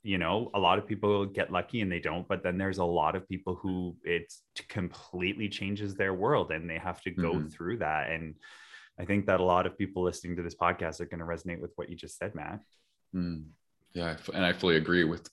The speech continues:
Speaker 2: putting the nice little bow on that, like, in the gay context. Yeah, very, very, uh, important stuff. Did everybody answer that question?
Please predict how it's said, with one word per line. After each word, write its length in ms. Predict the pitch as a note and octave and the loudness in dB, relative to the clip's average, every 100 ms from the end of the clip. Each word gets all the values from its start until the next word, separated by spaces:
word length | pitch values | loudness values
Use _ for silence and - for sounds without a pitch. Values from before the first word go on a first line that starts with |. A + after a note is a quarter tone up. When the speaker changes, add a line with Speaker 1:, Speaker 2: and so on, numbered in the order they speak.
| - | 4
Speaker 2:
putting 200 | F#2+ E2+ | 6 6
the 140 | E2 | 6
nice 240 | F2 F2 | 4 4
little 180 | - E2 | 4 6
bow 200 | D#2+ F2 | 10 10
on 140 | F2+ D#2+ | 10 8
that, 280 | D2 - | 6 4
like, 160 | E2+ D#2+ | 4 4
in 100 | E2 | 4
the 60 | E2+ | 4
gay 240 | D#2+ D#2+ | 6 4
context. 760 | D#2 D#2+ E2 E2+ D#2+ - - - _ _ - _ _ - | 4 -2 -2 -4 -6 -10 -14 -18 _ _ -20 _ _ -10
Yeah, 160 | D#2 - - _ _ - | -10 -10 -16 _ _ -2
very, 320 | F2 E2+ E2 | 0 0 0
very, 420 | E2+ E2 E2 D#2+ | -2 0 0 -2
uh, 280 | D#2+ D#2 E2 F2 _ _ _ _ - - - _ _ - - - - _ _ _ _ _ _ _ | -2 -4 -6 -10 _ _ _ _ -20 -20 -20 _ _ -4 -2 -4 -10 _ _ _ _ _ _ _
important 400 | - F2+ D#2+ F2+ | -4 -2 0 0
stuff. 520 | F2+ - F2 - - - - - - - _ _ _ _ _ _ _ _ _ _ _ _ _ _ _ | 0 0 0 -2 -8 -10 -12 -18 -20 -20 _ _ _ _ _ _ _ _ _ _ _ _ _ _ _
Did 100 | G2 | 4
everybody 340 | F#2 F#2+ G2+ F#2 | 4 4 4 4
answer 280 | F2 - | 2 0
that 180 | G2 - | -4 -4
question? 500 | G#2 G#2 - E3+ F#3 | -6 -6 -4 -4 -6